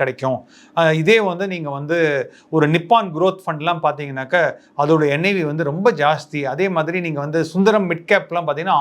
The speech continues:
ஆயிரம் ரூபா சார் என் ஏ வி, உங்களுக்கு வந்து ஆயிரம் ரூபாய் என் ஏ வி நீங்க வந்து ஒன் லேக் போட்டீங்கன்னா உங்களுக்கு வெறும் ஹண்ட்ரட் யூனிட்ஸ் தான் கிடைக்கும். இங்க பாத்தீங்கன்னா உங்களுக்கு யூனிட்ஸ் நிறைய கிடைக்கும்" அப்படிம்பாங்க.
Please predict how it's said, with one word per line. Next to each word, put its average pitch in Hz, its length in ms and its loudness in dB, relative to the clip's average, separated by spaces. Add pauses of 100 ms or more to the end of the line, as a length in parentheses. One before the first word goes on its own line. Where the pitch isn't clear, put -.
ஆயிரம் 180 180 2
ரூபா 170 200 2
சார் 151 160 -4
என் 139 160 -10
ஏ 147 100 -6
வி, 139 240 -8 (300)
உங்களுக்கு 151 280 2
வந்து 170 240 4
ஆயிரம் 175 320 4
ரூபாய் 180 200 0
என் 160 80 -6
ஏ 165 80 -4
வி 170 120 -6
நீங்க 156 160 -10
வந்து 156 160 -4
ஒன் 151 160 -2
லேக் 185 320 0
போட்டீங்கன்னா 151 400 -6
உங்களுக்கு 139 200 -4
வெறும் 165 200 0
ஹண்ட்ரட் 160 320 2
யூனிட்ஸ் 165 220 -8
தான் 165 140 -4
கிடைக்கும். 143 460 -4 (240)
இங்க 196 160 6
பாத்தீங்கன்னா 160 440 0
உங்களுக்கு 160 320 -2
யூனிட்ஸ் 180 300 -2
நிறைய 135 300 0
கிடைக்கும்" 120 360 -4
அப்படிம்பாங்க. 104 500 -8